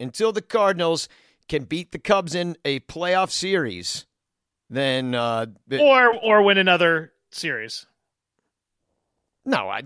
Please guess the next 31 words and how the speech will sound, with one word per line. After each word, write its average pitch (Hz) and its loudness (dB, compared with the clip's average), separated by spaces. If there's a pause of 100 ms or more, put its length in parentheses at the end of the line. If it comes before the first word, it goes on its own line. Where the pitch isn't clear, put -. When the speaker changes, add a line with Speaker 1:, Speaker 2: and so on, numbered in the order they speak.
Speaker 1:
who 202 -10
cares 247 -4
about 107 -6
the 107 -12
regular 92 -6
season? 98 -10
We're, 165 4
Speaker 2:
No, 247 2
Speaker 1:
with 226 6
Speaker 2:
no, 254 6
no, 262 6
no, 247 4
Speaker 1:
Kimbrel, 247 10
Speaker 2:
no. 214 6
Speaker 1:
we're 214 6
going 214 6
to 220 8
the 214 8
Speaker 2:
World 214 4
Speaker 1:
World 220 4
Speaker 2:
Ser-, - -4 (180)
Speaker 1:
Series. 185 0
Speaker 2:
World 190 0
Series, 127 -10
World 139 -10
Series. 98 -14
That's 123 -16
what 113 -18
I 104 -18
meant. 98 -20 (140)
Speaker 1:
Yeah. 101 -6